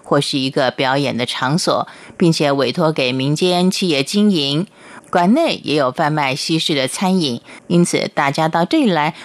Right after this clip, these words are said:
不但可以在古迹的怀旧气氛中享用西式餐点，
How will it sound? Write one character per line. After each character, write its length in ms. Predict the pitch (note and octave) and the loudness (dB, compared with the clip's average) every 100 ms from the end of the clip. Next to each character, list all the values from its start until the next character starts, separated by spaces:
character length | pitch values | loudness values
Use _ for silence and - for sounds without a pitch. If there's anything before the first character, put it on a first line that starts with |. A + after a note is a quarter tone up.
| - | -8
不 80 | - | -2
但 240 | C#3 D3+ C#3+ | 0 0 0
可 120 | E3 | 0
以 100 | B2 | -2
在 300 | - C3 B2+ | -2 -2 -2
古 280 | - C3 C3 | 0 0 0
迹 220 | - G#3+ | 0 2
的 160 | F#3+ | 2
怀 240 | F3+ E3 F#3+ | 0 0 2
旧 160 | C#4+ | 2
气 220 | A#3+ C#4 A3+ | 0 0 0
氛 200 | F#3 F#3 | 0 2
中 300 | G3+ G3 G#3 - | 2 0 -2 -8
享 320 | - - - C#3 | -6 -4 -2 0
用 280 | D3 C3 | 0 0
西 360 | C#3 - C4 D4 | -4 -4 -2 -2
式 220 | - D3+ | 0 -2
餐 260 | - E3 D#3+ | -2 0 0
点， 240 | D3 - | 0 -4